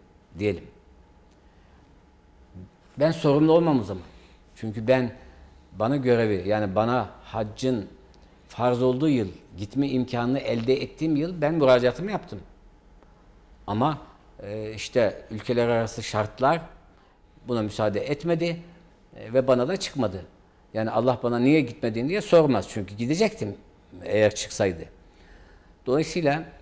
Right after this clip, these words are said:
bu kardeşimiz umre gitsin, geri dönsün. Biz orada, e, işte yakalanıp hapse atılan,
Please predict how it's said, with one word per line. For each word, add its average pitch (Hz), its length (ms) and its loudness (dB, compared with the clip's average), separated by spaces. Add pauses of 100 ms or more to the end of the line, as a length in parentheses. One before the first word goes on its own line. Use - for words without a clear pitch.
(600)
bu 110 180 -10
kardeşimiz 120 580 0
umre 120 240 2
gitsin, 117 320 -2
geri 107 260 -2
dönsün. 90 300 -8 (680)
Biz 127 160 -4
orada, 127 580 2 (640)
e, 101 480 -14
işte 107 420 -2 (120)
yakalanıp 117 520 0 (520)
hapse - 400 -4
atılan, 107 440 0